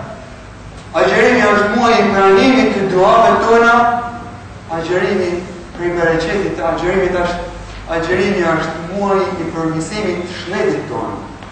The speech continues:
Normalisht, unë nuk jam mjek, nuk jam doktor dhe nuk më takon me folë në autoritetin e mjekut të doktorit,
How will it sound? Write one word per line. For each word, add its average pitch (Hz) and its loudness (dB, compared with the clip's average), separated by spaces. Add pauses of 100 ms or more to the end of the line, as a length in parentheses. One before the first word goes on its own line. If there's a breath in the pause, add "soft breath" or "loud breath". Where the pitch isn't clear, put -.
(840)
Normalisht, - 0
unë 190 2
nuk 240 -2
jam 190 0 (140)
mjek, 220 0 (560)
nuk 202 -4
jam 214 4
doktor 208 4 (140)
dhe 196 4
nuk - 2
më 185 -4
takon 220 4
me 196 4
folë 220 4
në 180 4
autoritetin 190 4
e 190 4
mjekut 220 2
të 226 4
doktorit, 190 4